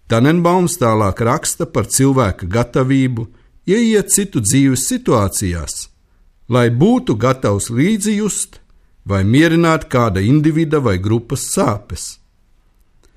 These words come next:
Bet, lai cik brīnišķīga nebūtu cilvēku līdzjūtība, Dieva mīlošā laipnība ir lielāka. Tā ir nesalīdzināmi lielāki apmēri.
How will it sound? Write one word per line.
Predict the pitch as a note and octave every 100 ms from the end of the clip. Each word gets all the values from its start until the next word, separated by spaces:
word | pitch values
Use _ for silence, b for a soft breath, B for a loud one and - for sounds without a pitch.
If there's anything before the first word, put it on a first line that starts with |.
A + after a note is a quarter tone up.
| _ _ _ -
Bet, | E3 F3
lai | G#3+
cik | G#3+ G#3+ D3+
brīnišķīga | C3 G3+ G3+ F3+ - F3 C#3 B2+
nebūtu | F3 E3+ D3+ B2+
cilvēku | - D#3+ E3+ D3+ G2 - F#2
līdzjūtība, | B2+ C#3+ D#3 D#3 D3+ C#3+ C3+ B2 G#2 - _ _ _ _ _ _ _ -
Dieva | F#2 B2 F3 F3+ E3
mīlošā | C#3+ E3 D#3+ C#3+ - A#2+
laipnība | F#2+ G#2+ D#3 D#3 D3 C#3 C3+ B2 - - _ _ -
ir | B2
lielāka. | G#2+ C3+ D3 A#2 F2+ - - - - - _ - - - - - - -
Tā | - D#3+
ir | D#3+
nesalīdzināmi | D#3+ A3 - G3+ G#3 E3+ G3 F#3+ F#3+ E3
lielāki | C3+ F3 G3+ F3+ E3+ D#3+
apmēri. | F3+ G3+ D#3+ A#2+ F#2+ F2+ D#2